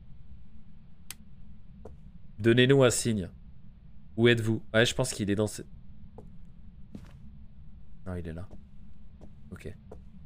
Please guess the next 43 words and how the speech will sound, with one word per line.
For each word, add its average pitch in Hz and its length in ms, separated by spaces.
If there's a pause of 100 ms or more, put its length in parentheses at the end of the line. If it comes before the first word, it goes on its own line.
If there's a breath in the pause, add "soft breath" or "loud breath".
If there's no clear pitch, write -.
(600)
Il 90 100
a 90 60
l'air 104 180
d'être 95 220
là. 104 320
Est-ce - 140
qu'on 117 160
a 107 80
l'os 110 220
qui - 120
traîne 101 260
quelque 95 220
part ? 107 380 (2000)
Là. 131 320
Oh 131 180
merde, 123 360
fait - 160
chier, - 180
c'est 120 140
pas 127 100
une 127 100
cage 117 200
thoracique, 107 400
c'est - 120
dommage. 101 380 (960)
Ok, - 120
let's 90 260
go. 90 80 (4000 loud breath)
Y 110 60
a 117 40
pas 175 120
de 151 60
grenier, 131 320
euh, 113 140
sur 110 160
la 107 100
Grafton, 110 340
c'est 127 80
sur 107 160
la 104 80
Bisdale, 107 380
le 95 80
grenier. 92 260